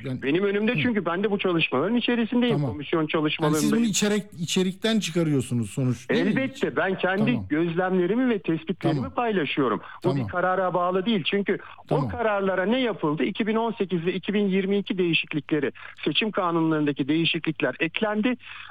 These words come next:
Speaker 2: Ee, o kararlar ve genelgeler günün şartlarına, tarihlerine göre güncellendi ve devam ediyor. Yani ben şunu
Speaker 1: Anladım.
Speaker 2: söylemek istiyorum kamuoyuna sizin vasıtanızla. Şu
Speaker 1: Tabii.
Speaker 2: anda Yüksek Seçim Kurulu'nda an itibariyle, yani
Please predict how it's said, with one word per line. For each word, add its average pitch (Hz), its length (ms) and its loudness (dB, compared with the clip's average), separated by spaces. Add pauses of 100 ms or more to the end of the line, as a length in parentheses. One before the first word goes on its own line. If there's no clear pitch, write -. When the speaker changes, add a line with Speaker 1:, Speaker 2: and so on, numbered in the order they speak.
(140)
Speaker 2:
Ee, 175 140 0
o 226 240 -2
kararlar 185 580 0
ve 160 100 0
genelgeler 170 680 0
günün 190 340 0
şartlarına, 170 640 0
tarihlerine 165 760 0
göre 156 260 0 (300)
güncellendi 190 800 0 (360)
ve 220 140 0
devam 247 340 0
ediyor. 104 340 -2 (220)
Yani 208 300 0
ben 226 160 0
şunu 147 120 2
Speaker 1:
Anladım. 143 200 0
Speaker 2:
söylemek 175 380 0
istiyorum 156 380 0
kamuoyuna 147 560 2
sizin 147 260 0
vasıtanızla. 131 680 0 (340)
Şu - 180 0
Speaker 1:
Tabii. 247 100 2
Speaker 2:
anda 190 220 0
Yüksek 202 380 0
Seçim 202 320 0
Kurulu'nda 196 460 2
an 254 140 0
itibariyle, 107 680 0
yani 165 380 0